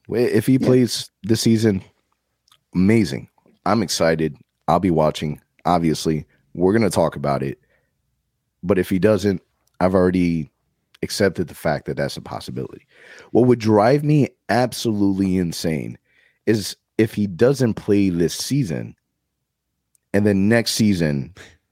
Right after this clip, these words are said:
Speaker 1: we go into it and he has minute restrictions and,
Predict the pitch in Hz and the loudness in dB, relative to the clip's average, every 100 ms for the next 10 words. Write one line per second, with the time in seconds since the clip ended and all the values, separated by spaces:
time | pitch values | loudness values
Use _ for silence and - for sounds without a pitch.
0 | - 87 92 95 90 95 92 - 82 76 | -4 -2 2 2 0 -2 -2 0 0 0
1 | - 78 80 90 82 78 87 82 78 - | -2 -4 -2 0 0 0 0 0 -2 -2
2 | 80 76 - 78 76 76 65 64 | -2 -2 -4 -4 -2 -4 -6 -8